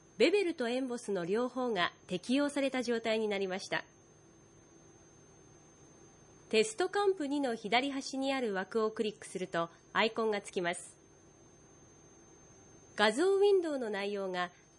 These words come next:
テストカンプ二で設定したシャドウ内側が非表示で、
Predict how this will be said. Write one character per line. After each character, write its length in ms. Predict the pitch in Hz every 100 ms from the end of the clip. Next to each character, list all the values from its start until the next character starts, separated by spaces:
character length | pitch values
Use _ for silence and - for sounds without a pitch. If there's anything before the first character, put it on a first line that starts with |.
| - -
テ 140 | 214
ス 120 | 202 -
ト 140 | 381
カ 160 | 392 392
ン 80 |
プ 160 | 349 262
二 160 | 262 320
で 140 | 294
設 200 | 240 202
定 220 | - 214
し 140 | 208 -
た 200 | 190 - - - - - -
シ 160 | -
ャ 60 | 349
ド 320 | 339 277 208
ウ 100 | -
内 260 | 196 - 320
側 240 | 320 320
が 140 | 294 285
非 140 | 277
表 280 | 220 269 247
示 100 | 196
で、 240 | 170 165